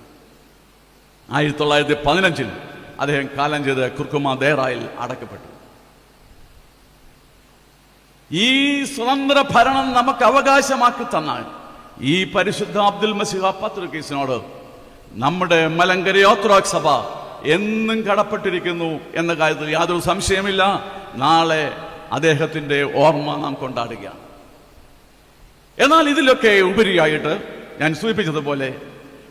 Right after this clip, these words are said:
മാനവ വംശത്തിന്റെ മുഴുവൻ രക്ഷയ്ക്ക് വേണ്ടി, മുഴുവൻ സ്വാതന്ത്ര്യത്തിന് വേണ്ടി, പിശാചിന്റെ അടിമത്തിൽ നിന്ന്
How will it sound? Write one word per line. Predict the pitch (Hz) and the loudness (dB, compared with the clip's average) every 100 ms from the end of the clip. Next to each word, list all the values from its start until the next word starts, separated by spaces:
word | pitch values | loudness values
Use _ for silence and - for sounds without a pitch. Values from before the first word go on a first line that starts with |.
| - | -6
മാനവ | 156 185 254 269 277 269 | 2 6 6 6 6 6
വംശത്തിന്റെ | 247 262 277 269 277 262 | 6 4 2 0 0 2
മുഴുവൻ | 262 269 320 311 | 4 6 6 6
രക്ഷയ്ക്ക് | 285 294 196 196 | 4 2 0 0
വേണ്ടി, | 170 131 101 - - - | -2 -4 -8 -12 -18 -8
മുഴുവൻ | 175 247 302 330 | 0 4 6 6
സ്വാതന്ത്ര്യത്തിന് | 320 285 269 233 226 220 | 4 2 2 2 2 0
വേണ്ടി, | 185 180 | -2 -2
പിശാചിന്റെ | 226 262 - 269 269 254 269 | -2 -2 4 6 6 4 4
അടിമത്തിൽ | 247 247 269 277 | 4 4 0 -2
നിന്ന് | 262 254 262 | -2 -2 -2